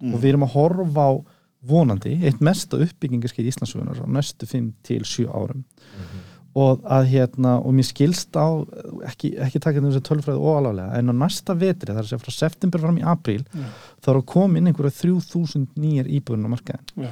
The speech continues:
Speaker 2: Og áttatíu prósent af þessum kaupendum verða fólk sem er að minnka við sig.
Speaker 1: Já.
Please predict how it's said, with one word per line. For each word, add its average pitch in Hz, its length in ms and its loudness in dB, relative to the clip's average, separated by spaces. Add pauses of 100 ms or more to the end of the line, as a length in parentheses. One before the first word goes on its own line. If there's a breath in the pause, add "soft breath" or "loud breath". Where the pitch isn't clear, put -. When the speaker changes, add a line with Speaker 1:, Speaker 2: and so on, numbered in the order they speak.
(280 loud breath)
Speaker 2:
Og - 140 -4
áttatíu 208 420 0
prósent 147 280 -2
af 131 60 -4
þessum - 80 -18
kaupendum 120 520 0 (340 soft breath)
verða 147 460 0
fólk 151 220 -4
sem 123 180 -2
er 113 60 -2
að 113 100 -2
minnka - 400 -2
við 120 80 -12
sig. - 160 -20 (400)
Speaker 1:
Já. 131 140 -6